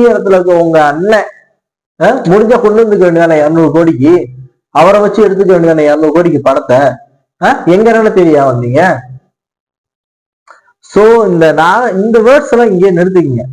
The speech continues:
இதுக்கு மேல போனா இளம் ரத்தம் எங்களோட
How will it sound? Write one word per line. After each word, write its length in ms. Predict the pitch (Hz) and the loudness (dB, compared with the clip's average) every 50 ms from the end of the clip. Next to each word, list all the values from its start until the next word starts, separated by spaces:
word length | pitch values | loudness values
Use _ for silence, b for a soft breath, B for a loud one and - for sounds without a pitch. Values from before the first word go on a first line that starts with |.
| - - | -6 -2
இதுக்கு 300 | 151 139 160 156 151 156 | 0 0 0 0 0 0
மேல 320 | 160 185 220 254 262 220 | 0 0 0 0 0 -2
போனா 540 | 190 - 175 165 156 147 151 165 196 220 - - - _ _ - | -2 -2 0 0 0 0 0 0 -2 -2 -4 -8 -16 _ _ -2
இளம் 280 | 160 175 233 254 240 | 0 2 2 2 0
ரத்தம் 360 | 214 202 - - 214 220 202 | 0 -2 0 0 0 2 2
எங்களோட 460 | 185 175 185 214 226 233 233 233 214 | 2 2 2 2 2 2 2 2 2